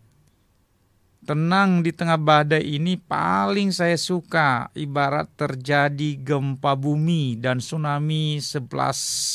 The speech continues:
skala Richter." Waduh, luar biasa <laughs> sekali. Terima kasih, Pak Filemon. Ya, eh,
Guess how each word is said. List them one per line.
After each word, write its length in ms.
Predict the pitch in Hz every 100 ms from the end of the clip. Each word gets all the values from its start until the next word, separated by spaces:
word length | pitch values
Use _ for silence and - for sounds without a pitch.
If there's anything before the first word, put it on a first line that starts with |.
| - -
skala 240 | 143 139
Richter." 480 | 139 139 135 127 -
Waduh, 480 | - 131 113 120 107
luar 240 | 120 113
biasa 320 | 110 110 311 339
<laughs> 20 |
sekali. 480 | 370 359 135 - 147 - 139 - - -
Terima 240 | 131 139
kasih, 400 | 131 135 131 139
Pak 160 | 123 117
Filemon. 480 | 123 120 117 110 117 - - -
Ya, 400 | 127 117 123 123 _ _ - - -
eh, 960 | 123 123 120 117 120 117 117 117 127